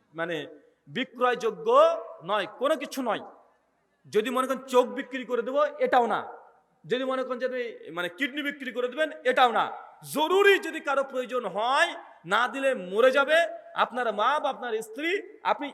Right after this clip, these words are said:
এমনি ডোনেট করতে পারেন, টাকার বিনিময়ে না। কথা বুঝতে পারছেন? চুল বিক্রি করা আর এক দিক থেকে হারাম, এটা তো এমনি শরীরের দিক থেকে হারাম। চুল নিয়ে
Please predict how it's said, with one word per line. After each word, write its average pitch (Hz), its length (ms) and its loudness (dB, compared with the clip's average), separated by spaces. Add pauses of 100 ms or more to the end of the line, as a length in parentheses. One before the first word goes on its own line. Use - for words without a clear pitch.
এমনি 269 280 -2
ডোনেট 269 340 -6
করতে 262 260 -6
পারেন, 202 240 -2
টাকার 254 460 2
বিনিময়ে 226 400 -6
না। 143 180 -6 (120)
কথা 185 140 -4
বুঝতে 202 240 -10
পারছেন? 214 380 -6 (280)
চুল 277 280 -6
বিক্রি 285 340 -10
করা 294 180 2
আর 247 320 0
এক 240 140 -4
দিক 254 180 -12
থেকে 240 180 -4
হারাম, 208 420 0
এটা 233 180 -4
তো 262 80 -4
এমনি 254 140 -4
শরীরের 240 320 -8
দিক 254 160 -16
থেকে 240 140 -2
হারাম। 277 320 2 (360)
চুল 269 280 -4
নিয়ে 240 680 -2